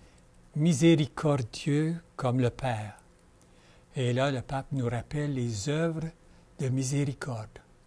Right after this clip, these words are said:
On a entendu parler des œuvres de miséricorde corporelle, comme la visite des malades, donner à boire, donner à manger, vêtir. Et le pape parle aussi des œuvres spirituelles.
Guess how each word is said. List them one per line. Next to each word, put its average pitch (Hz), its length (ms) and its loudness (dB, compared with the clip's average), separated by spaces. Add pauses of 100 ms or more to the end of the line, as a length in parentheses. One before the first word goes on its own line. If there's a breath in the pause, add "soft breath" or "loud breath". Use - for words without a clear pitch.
(800 soft breath)
On 127 160 -2
a 127 80 0
entendu 127 340 -2
parler 123 300 0
des 117 280 -2
œuvres 123 220 0
de 110 100 -2
miséricorde 117 640 -2 (240)
corporelle, 226 960 4 (560 soft breath)
comme 131 180 -2
la 123 120 2
visite 120 440 0
des 131 140 0
malades, 127 580 -2
donner 127 380 2
à 127 100 0
boire, 123 360 0
donner 131 320 0
à 131 100 2
manger, 127 680 2 (280 loud breath)
vêtir. 139 720 6 (420 loud breath)
Et 135 380 6
le 131 120 4
pape 147 260 0
parle 127 220 2
aussi 127 240 0
des 113 360 0
œuvres 131 340 0
spirituelles. 156 840 4